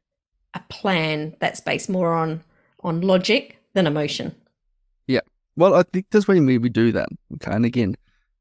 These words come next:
Speaker 2: the acknowledgement of the fact that this happens,
Speaker 1: Mm-hmm.
Speaker 2: right? It's, it's, it's, it's a natural thing, but that having that process to deal is, is so critical. And probably even,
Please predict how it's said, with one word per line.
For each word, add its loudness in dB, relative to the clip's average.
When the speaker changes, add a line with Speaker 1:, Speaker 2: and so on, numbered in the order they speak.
Speaker 2:
the 2
acknowledgement 2
of -2
the -4
fact -4
that -6
this -6
happens, -4
Speaker 1:
Mm-hmm. -4
Speaker 2:
right? -4
It's, -10
it's, -4
it's, -2
it's -8
a -6
natural -4
thing, -8
but -4
that 0
having 2
that -4
process -4
to -2
deal -2
is, -2
is -4
so 0
critical. -6
And 2
probably 4
even, 4